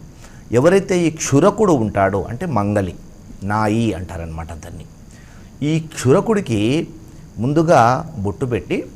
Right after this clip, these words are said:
ఈ కొత్తగా తాము తీసుకొచ్చినటువంటి ఈ ఆయుధములను అతనికి అందజేయాలి. ఎవరు పెద్దగా పాటించడం లేదు, కానీ ఇలా చేయాలని శాస్త్రం చెప్తోంది. ఆ క్షురకులు తమ వెంట తీసుకొచ్చినటువంటి వాటితోనే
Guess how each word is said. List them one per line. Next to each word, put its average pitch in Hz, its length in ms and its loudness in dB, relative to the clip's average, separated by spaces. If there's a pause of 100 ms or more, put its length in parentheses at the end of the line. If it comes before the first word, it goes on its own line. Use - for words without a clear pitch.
(680)
ఈ 135 120 2
కొత్తగా 175 560 2
తాము 131 400 4
తీసుకొచ్చినటువంటి 131 1400 -4 (440)
ఈ 131 180 4
ఆయుధములను 107 960 2 (760)
అతనికి 135 540 -4
అందజేయాలి. 87 560 -8 (880)
ఎవరు 110 240 -2
పెద్దగా 117 340 0
పాటించడం 104 580 -2
లేదు, 95 160 -4
కానీ 147 180 -2
ఇలా 139 300 2 (100)
చేయాలని 143 480 2
శాస్త్రం 123 360 -6
చెప్తోంది. 82 480 -14 (680)
ఆ 123 120 6
క్షురకులు 160 640 0
తమ 139 240 2
వెంట 120 240 2
తీసుకొచ్చినటువంటి 143 880 -2
వాటితోనే 123 640 0